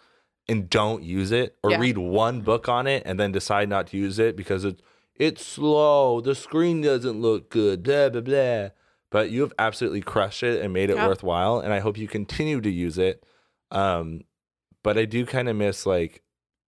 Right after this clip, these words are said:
Speaker 1: cover shopping a little bit with you. Like, just trying to find a cover that's, like, the same style artwork as the books you've read previously.
Speaker 2: Yeah.
Speaker 1: Being like, "What about this book?"
Speaker 2: Yeah.
Speaker 1: Um,
Speaker 2: So you say that, but yet yesterday when I went to go cover shopping, you sat in the car.
Speaker 1: Oh, yeah.
Speaker 2: Explain that.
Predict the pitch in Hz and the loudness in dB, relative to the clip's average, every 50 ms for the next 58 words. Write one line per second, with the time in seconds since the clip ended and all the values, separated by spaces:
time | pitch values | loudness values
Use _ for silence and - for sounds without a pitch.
0 | _ _ - - 95 87 90 82 - - - - - - 76 76 71 67 73 76 | _ _ -6 -4 -4 -2 -2 -4 -4 -6 -8 -10 -8 -12 -14 -16 -14 -14 -14 -14
1 | 73 76 - - - - 82 - - 71 65 57 78 92 - - 92 87 - - | -12 -10 -10 -10 -10 -12 -12 -12 -12 -12 -10 -12 -14 -12 -4 -2 -2 -2 0 -2
2 | 104 - - 113 110 113 110 - 120 113 110 98 - - 101 95 95 98 98 98 | -2 0 0 0 0 0 0 -2 -2 -2 -2 -4 -2 0 0 2 2 2 0 0
3 | 98 95 87 - - 92 - - 87 - - 104 95 98 95 - - 107 98 95 | 2 0 0 -2 -2 -4 -2 -2 -4 -2 -2 -2 -2 -2 -4 -2 0 0 2 2
4 | 92 85 87 95 78 92 95 92 - 90 80 85 90 82 80 95 95 - - 101 | 2 2 0 -2 0 -2 -2 -2 -4 -6 -6 -6 -8 -4 -2 -4 -4 -2 -4 -6
5 | 98 87 92 92 85 - - 101 95 92 101 98 185 147 117 101 98 95 95 98 | -2 0 0 0 0 -2 -2 -2 -2 0 0 2 2 2 2 2 2 2 0 0
6 | - - - - - _ _ _ 107 123 127 123 113 113 110 165 190 208 202 190 | -4 -8 -18 -20 -20 _ _ _ -2 0 0 0 0 0 2 2 4 6 4 4
7 | 165 151 180 180 160 - _ 147 143 117 78 - - - - _ _ _ _ _ | 2 0 -2 -2 -2 -4 _ -2 0 0 -2 -4 -10 -18 -20 _ _ _ _ _
8 | 87 87 85 - - - 110 107 101 95 92 92 85 - - 202 214 - - - | -10 -10 -10 -10 -4 -2 0 2 2 2 0 0 2 2 2 2 2 0 0 0
9 | 370 392 339 269 233 233 226 - 240 214 233 233 220 - 226 285 277 - 240 220 | 0 2 4 2 2 2 0 -2 -6 -2 -2 -2 0 0 -2 -2 -2 -2 -2 0
10 | 214 208 196 208 202 202 202 208 269 - - 233 226 190 202 - 196 190 - 190 | 0 0 0 0 -2 -2 -2 -2 -2 -4 -2 -2 -2 -2 -2 -4 -4 -4 -4 -6
11 | - - 185 - - - 196 208 226 240 240 - _ _ _ _ _ _ _ _ | -4 -4 -4 -6 -6 -6 -8 -8 -8 -10 -14 -16 _ _ _ _ _ _ _ _
12 | 240 285 339 - - 330 330 320 - 233 247 254 - 302 339 - - - - - | -2 -2 -2 0 2 2 2 2 2 -2 -6 -2 2 2 2 2 0 -4 -10 -16
13 | _ _ _ _ _ _ _ _ _ _ _ _ _ _ _ _ _ - 254 254 | _ _ _ _ _ _ _ _ _ _ _ _ _ _ _ _ _ 0 2 2
14 | 247 233 - 294 294 294 302 277 262 269 311 359 - - | 2 2 2 4 4 2 2 0 0 2 2 2 0 -2